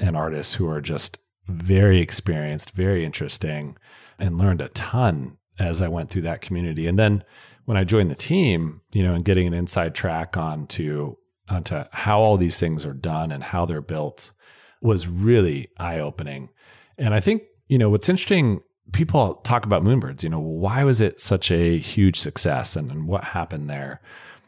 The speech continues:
And I think there's a, a couple reasons, and I'll kinda walk you through 'em. The first is that, that Kevin is a charismatic, passionate leader, right?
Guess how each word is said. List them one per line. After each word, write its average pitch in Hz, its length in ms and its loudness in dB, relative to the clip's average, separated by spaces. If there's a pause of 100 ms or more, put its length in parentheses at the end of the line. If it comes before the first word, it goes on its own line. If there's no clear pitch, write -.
(320)
And 107 180 2
I 101 60 4
think 180 160 0
there's 156 160 0
a, 82 240 0
a 95 80 -4
couple 92 420 0
reasons, 78 500 0
and 85 80 -6
I'll 78 100 -6
kinda 82 380 -2 (180)
walk 90 400 -2
you 80 80 -4
through 104 280 0
'em. 82 200 -2 (840)
The 156 100 4
first 190 360 2
is 180 140 2
that, 87 420 0 (720)
that 113 220 2
Kevin 120 340 2
is 98 160 2
a 78 100 0
charismatic, 82 960 0 (400)
passionate 85 720 -2 (560)
leader, 80 540 -2 (320)
right? 85 280 -2